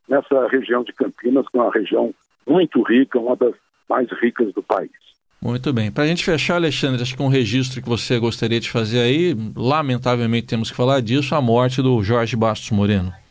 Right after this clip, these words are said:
Speaker 1: Pois é, eu, eu pus na, na rede social eh, o, a, o seguinte, perguntando o que Moreno, como Moreno, que é um jornalista tão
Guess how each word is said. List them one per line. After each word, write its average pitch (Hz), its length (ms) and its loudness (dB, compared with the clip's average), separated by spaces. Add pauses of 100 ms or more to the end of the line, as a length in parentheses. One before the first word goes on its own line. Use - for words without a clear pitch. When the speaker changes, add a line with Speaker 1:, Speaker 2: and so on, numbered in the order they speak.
(560)
Speaker 1:
Pois 160 180 2
é, 143 300 2
eu, 147 240 -2
eu 147 340 -2 (100)
pus - 280 -10
na, 127 360 0 (160)
na 120 120 0
rede 127 260 -2
social 131 500 0 (440)
eh, 123 580 2
o, 101 200 -6
a, - 80 -4 (100)
o 240 80 -4
seguinte, - 560 -2
perguntando 139 680 2
o - 100 0
que - 180 -2
Moreno, 165 680 2
como 233 420 -2
Moreno, 147 480 0 (440)
que 143 60 2
é 139 60 4
um 127 280 -4 (180)
jornalista 135 600 -2
tão 120 140 0